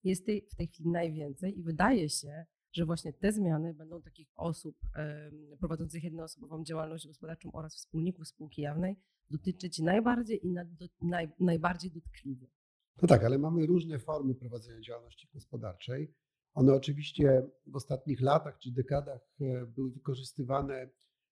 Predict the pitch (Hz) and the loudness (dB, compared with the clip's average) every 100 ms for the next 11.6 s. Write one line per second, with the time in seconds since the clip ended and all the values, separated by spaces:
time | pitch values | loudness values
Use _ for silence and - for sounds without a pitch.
0 | - 135 117 113 139 156 151 131 135 143 | -4 2 2 4 4 4 2 -2 -4 0
1 | 147 143 135 127 123 123 - 131 - 135 | 0 0 -4 -4 -8 -12 -16 -18 -8 -8
2 | - 139 123 151 147 143 - 123 104 139 | -4 2 8 8 6 -4 -4 -2 -2 -2
3 | 196 - 170 214 202 180 165 170 165 160 | -2 -4 -14 -10 -4 -4 0 0 0 -6
4 | - 147 147 - 123 147 - 160 147 139 | -16 -16 -16 -12 -4 -4 0 0 2 -2
5 | 123 131 123 - 117 135 165 165 165 _ | -4 -6 -6 -6 -6 0 2 2 -2 _
6 | _ _ - 175 214 214 185 160 151 - | _ _ 2 10 12 12 10 8 8 -4
7 | 165 - - - 127 147 156 151 147 - | -8 -10 -10 -2 4 8 8 6 -4 -10
8 | 127 135 120 104 95 - 170 196 _ _ | -2 4 4 4 -2 -2 -2 -2 _ _
9 | _ _ - 190 311 311 233 240 247 220 | _ _ -2 6 8 8 4 2 2 2
10 | 214 208 202 190 226 190 - 175 202 202 | 2 0 -2 -4 -2 -4 -4 -6 -6 -4
11 | 175 - 180 165 160 - | -6 -2 2 2 2 -8